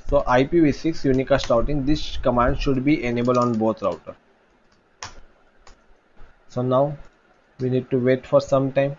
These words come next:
Again, we'll check show I P v six route. Still we are not getting route. Why we are not getting?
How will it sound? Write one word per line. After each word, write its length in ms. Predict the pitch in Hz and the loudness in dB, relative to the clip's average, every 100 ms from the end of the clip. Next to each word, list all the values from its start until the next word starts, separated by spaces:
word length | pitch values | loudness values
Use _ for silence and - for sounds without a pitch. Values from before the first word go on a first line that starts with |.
| _ _ _ - _ _ _ - - _ _ _ _ _ | _ _ _ -20 _ _ _ -18 -18 _ _ _ _ _
Again, 280 | 123 127 139 | -2 0 2
we'll 160 | 135 127 | 2 0
check 240 | 143 139 | 0 -2
show 200 | - 139 | 2 4
I 140 | 127 | 4
P 140 | 120 131 | 2 -2
v 60 | 120 | -4
six 280 | 131 - | -4 -4
route. 300 | 127 123 131 - _ _ _ _ _ _ _ | 0 2 0 -8 _ _ _ _ _ _ _
Still 360 | - 147 147 139 | -4 2 2 4
we 160 | 135 | 6
are 80 | 135 | 4
not 320 | 135 135 131 | 4 2 2
getting 500 | 123 120 131 131 131 - - _ - - - - - - | 0 0 0 0 -2 -10 -18 _ -20 -20 -20 -20 -20 -4
route. 400 | 117 120 127 - - - _ | 2 2 2 -4 -14 -18 _
Why 300 | 139 135 143 | 2 2 2
we 280 | 139 131 135 | 0 0 2
are 80 | |
not 240 | 135 135 127 | 4 2 2
getting? 380 | 123 123 131 | -2 -2 -6